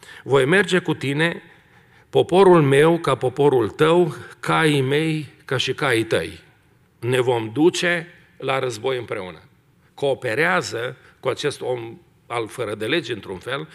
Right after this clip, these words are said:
dorind să-l influențeze într-un, într-un fel în bine. Nenorocirea este că această conducere a, ă, coaliției este încredințată lui Ioram.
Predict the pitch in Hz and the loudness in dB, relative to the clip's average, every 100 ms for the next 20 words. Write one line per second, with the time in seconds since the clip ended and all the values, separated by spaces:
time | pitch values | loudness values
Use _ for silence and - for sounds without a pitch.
0 | - - - 127 131 170 185 170 - 170 | -20 -20 -10 -4 -2 -2 -4 -6 -4 -2
1 | 160 127 131 110 139 139 120 110 113 110 | -4 -4 -8 -6 -6 -6 -6 -8 -8 -8
2 | 107 110 117 101 113 107 117 107 95 98 | -8 -8 -10 -6 -6 -4 -4 -4 -4 -6
3 | 80 - _ _ _ _ - - - - | -8 -16 _ _ _ _ -20 -20 -20 -20
4 | - - 139 139 151 139 131 214 202 175 | -20 -6 0 4 4 4 2 0 2 2
5 | 147 160 - 175 - 147 120 107 110 - | 2 0 -2 -4 0 0 0 -2 2 4
6 | - 123 120 180 - 170 156 151 156 156 | 4 -2 -4 -4 -4 -4 -4 -2 -4 -4
7 | 123 87 98 143 117 - 107 101 98 101 | -4 -2 -4 -4 -10 -10 -8 -6 -8 -12
8 | - - - _ - 113 95 92 - 120 | -20 -20 -20 _ -12 -8 -6 -8 -4 -2
9 | 101 156 - 156 147 - 127 139 120 123 | -2 -2 -2 -2 -2 -2 -2 -2 -2 -6
10 | 160 147 139 123 127 120 120 120 117 90 | -6 -4 -4 0 0 0 -2 -2 -4 -8
11 | 85 | -10